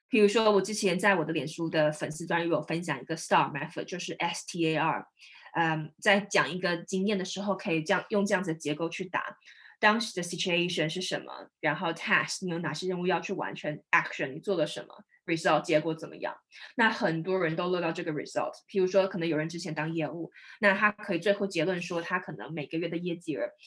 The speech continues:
不只是达标，还 exceed thirty percent。那有些人可能当工程师，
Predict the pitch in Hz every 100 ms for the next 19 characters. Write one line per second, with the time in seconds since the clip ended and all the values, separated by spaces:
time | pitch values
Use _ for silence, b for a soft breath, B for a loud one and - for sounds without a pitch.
0 | B - 220 165 151 180 151 160 170 165
1 | 170 165 156 _ _ _ - 180 - 185
2 | 185 185 196 175 - 175 - - _ _
3 | b b - 208 185 165 185 185 156 165
4 | 180 185 208 170 165 180 180